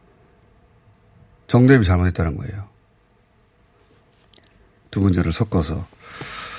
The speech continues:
평소 할머님의 생각이 이러신 건지는 저는 잘 모르겠습니다만, 어, 그러면서 이제 배상을 막았다는 표현을 하시죠. 배상을 막았다.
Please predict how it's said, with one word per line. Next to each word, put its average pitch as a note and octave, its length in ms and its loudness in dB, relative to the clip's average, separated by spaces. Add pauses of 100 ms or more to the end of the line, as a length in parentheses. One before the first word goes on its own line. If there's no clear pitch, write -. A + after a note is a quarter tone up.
(240)
평소 F#3+ 460 6
할머님의 F#3+ 420 2
생각이 E3+ 380 0
이러신 D3 580 4
건지는 C#3+ 380 2
저는 C#3+ 160 2
잘 G#2+ 160 4
모르겠습니다만, F2 920 -4 (1500)
어, F#2 640 2 (1700)
그러면서 E3 380 2
이제 D3 100 -2
배상을 D#3 440 2
막았다는 B2 500 2
표현을 A#2+ 240 -4
하시죠. E2+ 460 -6 (680)
배상을 E2+ 340 -6
막았다. - 500 -14